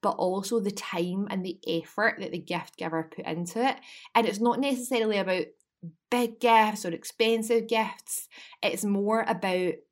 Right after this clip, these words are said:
the thought that went into that gift. It's more about realising that someone has listened to them, they've understood them, they know them as a person, and they've thought, "What would that person really appreciate?" And they have,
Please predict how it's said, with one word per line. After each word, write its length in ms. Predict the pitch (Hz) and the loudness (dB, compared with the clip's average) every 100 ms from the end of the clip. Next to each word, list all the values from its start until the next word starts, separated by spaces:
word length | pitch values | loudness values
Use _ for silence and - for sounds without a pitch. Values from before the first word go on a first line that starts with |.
| _ _ - | _ _ -10
the 120 | 180 | -10
thought 520 | 175 - 180 180 - | -10 -4 0 2 0
that 100 | 190 | -4
went 160 | 180 170 | -6 -6
into 220 | 180 180 | -6 -2
that 200 | 196 180 | 0 0
gift. 260 | - 220 220 | 2 0 0
It's 160 | - 196 | -6 -4
more 160 | 190 | -4
about 200 | 180 196 | -4 -4
realising 760 | 175 190 190 190 185 196 185 185 | -4 -4 2 4 4 -2 -6 -6
that 160 | - | -6
someone 640 | - 190 196 185 170 175 175 - - - - | -4 -2 2 2 2 -2 -6 -16 -20 -20 -8
has 400 | - 175 175 170 - | 2 4 4 2 -6
listened 560 | 175 185 190 - 202 | -2 0 -2 -4 -6
to 100 | 202 | -4
them, 300 | 196 190 190 | -2 -2 -2
they've 120 | 175 - | -4 -4
understood 640 | 180 175 165 - 196 - | -4 -2 -4 -2 -4 -4
them, 260 | 180 185 196 | -4 -2 -2
they 80 | 185 | -2
know 160 | 180 | -4
them 180 | 180 175 | -2 -2
as 120 | 170 | -4
a 40 | 160 | -8
person, 480 | - 196 190 208 190 | -8 -6 -6 -6 -6
and 120 | 185 | -6
they've 100 | 170 | -8
thought, 220 | 180 - | -6 -6
"What 340 | 170 180 180 | -6 -4 -4
would 80 | 185 | -4
that 240 | 185 - - | -4 -4 -4
person 340 | 170 170 170 | -6 -4 -6
really 200 | 175 175 | -4 -4
appreciate?" 920 | 165 - 170 - 196 226 262 - - - - - - - | -4 -8 -10 -6 -2 -2 -2 -8 -18 -18 -20 -20 -20 -2
And 340 | 175 175 175 170 165 | 2 2 0 -6 -8
they 200 | 180 170 | -6 -2
have, 500 | 165 160 165 165 | 2 2 2 -4